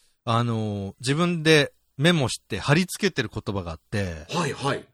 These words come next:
Speaker 1: うんこするときにちょうどその目線に来るような場所に貼ってあるんですよ。
Speaker 2: はいはいはい。
Speaker 1: で、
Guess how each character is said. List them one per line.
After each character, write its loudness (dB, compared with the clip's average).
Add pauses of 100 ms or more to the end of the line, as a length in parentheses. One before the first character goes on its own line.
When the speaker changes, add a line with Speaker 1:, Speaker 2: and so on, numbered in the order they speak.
(120)
Speaker 1:
う 8
ん 4
こ 4
す 4
る 4
と 0
き -2
に 0
ち 0
ょ 8
う 2
ど 4
そ 2
の 4
目 6
線 2
に 0
来 -2
る 0
よ 2
う -8
な 0
場 2
所 0
に 0
貼 0
っ -4
て 0
あ 6
る -4
ん -10
で -16
す -18
よ。 -14
Speaker 2:
は -2
い 0
は -4
い -6
は -8
い。 -8
Speaker 1:
で、 4